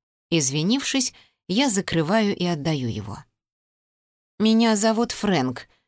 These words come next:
Чудовище вежливо убирает огромные руки за спину. «Добро пожаловать в мой дом». «О, так это ваш дом? А я думала, это ландшафтный заповедник». Я вытаскиваю бумажку из кармана пальто.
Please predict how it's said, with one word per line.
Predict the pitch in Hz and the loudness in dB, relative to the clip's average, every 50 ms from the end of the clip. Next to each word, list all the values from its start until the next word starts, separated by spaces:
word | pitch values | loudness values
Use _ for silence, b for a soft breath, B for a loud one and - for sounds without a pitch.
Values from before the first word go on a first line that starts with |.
| _ _ _ - | _ _ _ -6
Чудовище | - - 208 196 214 277 302 311 302 - - - 277 | -2 0 0 2 2 2 2 2 2 2 2 2 2
вежливо | 247 220 269 285 262 240 254 262 240 247 | 2 2 2 2 4 4 4 4 4 4
убирает | 240 226 190 220 220 226 240 233 220 208 | 4 4 4 4 4 4 2 2 2 0
огромные | 190 170 185 208 214 208 196 190 180 | 0 2 2 2 2 2 2 2 2
руки | 160 175 165 - 175 | 0 -2 -2 -2 0
за | 147 139 135 117 | 0 0 2 0
спину. | - - - 120 113 123 123 - _ _ _ _ _ _ _ _ _ - | -2 -2 -4 -6 -8 -8 -10 -12 _ _ _ _ _ _ _ _ _ -2
«Добро | 131 143 139 123 113 139 160 202 247 | 2 2 2 2 2 2 2 2 2
пожаловать | 254 - 277 269 202 151 147 151 170 202 233 240 262 277 269 - | 2 4 2 2 2 2 2 4 4 4 2 2 0 0 0 0
в | 151 | 0
мой | 139 139 151 202 220 | 0 0 0 0 0
дом». | 151 120 127 127 135 160 175 190 _ _ _ _ _ _ _ _ _ _ _ _ _ _ _ _ _ _ _ _ _ _ _ _ _ _ _ | 0 0 0 0 0 -2 -4 -6 _ _ _ _ _ _ _ _ _ _ _ _ _ _ _ _ _ _ _ _ _ _ _ _ _ _ _
«О, | - 226 226 214 208 208 202 196 196 190 196 190 | 0 2 4 4 4 4 4 4 4 2 2 0
так | - - 214 208 - | 0 -2 -4 -2 -2
это | 226 - - 226 226 220 - - | -2 0 2 2 4 2 2 0
ваш | 196 202 220 214 208 208 202 | 2 2 2 2 2 0 0
дом? | 208 294 330 330 320 311 _ _ _ _ _ _ _ _ _ _ _ - | 2 2 2 2 2 -2 _ _ _ _ _ _ _ _ _ _ _ 0
А | - 262 | 4 4
я | 262 240 277 294 285 | 4 6 4 4 4
думала, | 220 247 233 220 220 208 208 214 208 - | 4 4 4 4 4 4 4 2 2 0
это | - 247 247 - 240 | 0 0 2 2 2
ландшафтный | 233 233 226 220 208 - - 262 277 - - 214 190 | 4 4 4 4 4 2 2 2 0 0 0 0 2
заповедник». | 175 185 185 - 196 190 185 196 247 262 220 262 277 - - b b b b b _ _ _ _ _ | 2 2 0 2 0 2 2 2 2 2 4 2 0 0 -4 b b b b b _ _ _ _ _
Я | - 190 190 175 | -2 0 0 0
вытаскиваю | 185 - 190 180 - - - 175 165 175 170 | 0 2 2 2 2 2 0 0 2 2 2
бумажку | 160 170 170 190 - - - - 170 170 | 2 2 2 2 2 0 0 0 0 0
из | 160 - | 2 0
кармана | - 175 160 156 151 170 190 190 165 | 0 0 0 0 0 0 0 -2 -2
пальто. | - 156 147 127 - - 123 104 | -2 -4 -4 -6 -6 -8 -10 -10